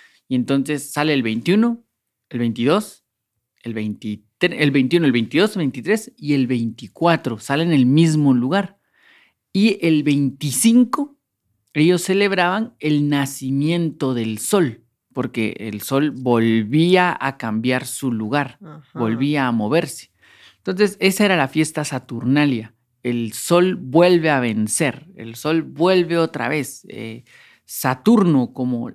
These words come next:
Speaker 1: como la divinidad romana que, que estaba en relación con el tiempo, volvía otra vez el tiempo. Se había descongelado el tiempo,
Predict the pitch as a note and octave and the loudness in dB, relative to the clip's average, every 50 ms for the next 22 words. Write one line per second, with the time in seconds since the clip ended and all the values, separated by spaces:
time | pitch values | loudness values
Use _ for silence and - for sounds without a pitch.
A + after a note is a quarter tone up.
0 | - _ _ - C3 B2+ C3 C3 B2+ B2 A#2+ A#2+ A#2+ A#2+ B2+ A#2+ B2 B2 B2 C3 | -16 _ _ -6 -2 0 0 0 0 0 -2 -4 -4 -4 -2 -2 0 0 0 0
1 | D3+ D3 - - - E3 E3 D#3+ E3+ F#3 F#3 E3 C#3 A#2+ - - - A#2+ A#2 A#2 | -2 -2 -4 -6 -4 -2 -2 0 0 0 0 0 -2 -4 -4 -8 -12 -10 -10 -10
2 | A2+ A2 A2+ _ - B2+ A#2 A2+ - C#3+ D3 D#3 D#3+ E3 D#3 B2 D3+ C#3+ C3 C3 | -10 -12 -14 _ -8 -8 -8 -6 -4 -4 -2 0 0 -2 -2 -4 -4 -4 -4 -4
3 | B2 B2 A#2 A2+ - D3+ D#3 D#3+ - F3 D#3+ C#3 A#2 A2 G#2+ - _ - D#3 G3 | -4 -6 -6 -6 -6 -6 -6 -4 -2 -2 0 0 -2 -2 -6 -8 _ -4 0 2
4 | A3+ A#3 A3+ A3+ - B3 A#3 - _ _ _ _ _ _ _ _ _ _ _ _ | 4 4 4 2 0 -4 -10 -10 _ _ _ _ _ _ _ _ _ _ _ _
5 | B2+ B2 C#3+ C#3+ C3+ B2+ B2+ B2+ A#2 D#3 F3 F#3+ G3+ F#3 E3+ E3+ F#3 F3+ - E3 | -10 -4 -2 0 0 0 0 0 0 2 2 4 4 4 4 2 0 0 0 0
6 | D#3+ D#3 D#3+ D#3 - D#3+ C#3 A#2+ - - E3 D#3+ D3 B2+ - - G#2+ - _ _ | 0 0 0 0 -2 -4 -6 -6 -4 -2 0 0 0 -2 -4 -8 -12 -20 _ _
7 | _ - - A#2+ A2+ A2+ C3 D#3 E3+ E3 D#3 D3 C#3+ C3 - - - C3 C3+ C3 | _ -14 -10 -8 -4 -2 0 2 2 2 2 0 -2 -4 -4 -2 0 2 2 2
8 | - - - C3 A#2 A#2+ C3+ D#3 E3+ E3+ D3+ C3+ A#2+ A2+ A2 G#2 F#2+ - - D3+ | 0 -2 -4 -4 -2 0 2 2 2 2 0 -2 -2 -4 -4 -6 -8 -8 -4 -2
9 | E3+ D#3+ C#3 A#2 - A2 A2 - | -2 0 -2 -2 -6 -8 -14 -16